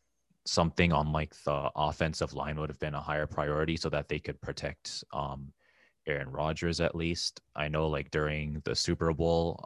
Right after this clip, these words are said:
um, the Bucs had in-, intense pressure on the Packers, and it was hard for Aaron Rodgers to do anything.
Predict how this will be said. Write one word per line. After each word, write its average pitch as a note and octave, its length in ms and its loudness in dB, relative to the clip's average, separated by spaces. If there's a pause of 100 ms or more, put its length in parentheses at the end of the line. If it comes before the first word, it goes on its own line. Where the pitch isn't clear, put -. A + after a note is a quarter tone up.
um, C#2 440 -4 (920)
the D2+ 140 -2
Bucs - 340 2
had D2+ 300 2
in-, D2 200 -6 (500)
intense D2+ 460 -2
pressure D2+ 680 -4 (280)
on D2+ 160 -2
the D2 100 -6
Packers, - 800 -8
and C#2+ 380 -6
it D2+ 60 -2
was D2+ 160 2
hard D#2+ 240 2
for - 280 0
Aaron D2+ 180 0
Rodgers D2 460 -2
to C#2+ 340 -4
do D#2+ 200 2
anything. F2 480 0